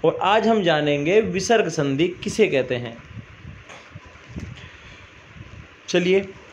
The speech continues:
सबसे पहले हम विसर्ग संधि के बारे में ही पढ़ते हैं, उसके बाद में हम एक बा-, बार पुनः मोटे तौर पर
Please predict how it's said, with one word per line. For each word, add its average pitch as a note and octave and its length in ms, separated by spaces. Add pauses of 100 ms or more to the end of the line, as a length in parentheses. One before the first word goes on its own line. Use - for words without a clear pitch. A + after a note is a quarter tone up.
(180)
सबसे F3 200
पहले F#3+ 280
हम G3+ 120
विसर्ग F#3+ 380
संधि E3+ 300
के F3 100
बारे E3 260
में E3 100
ही E3+ 60
पढ़ते E3 300
हैं, F3+ 120
उसके F#3 280
बाद D#3+ 240
में D#3+ 160
हम G3 260 (100)
एक E3+ 280
बा-, D3 520
बार D3+ 200
पुनः D#3+ 500 (1600)
मोटे F#3+ 340
तौर E3+ 220
पर C#3 340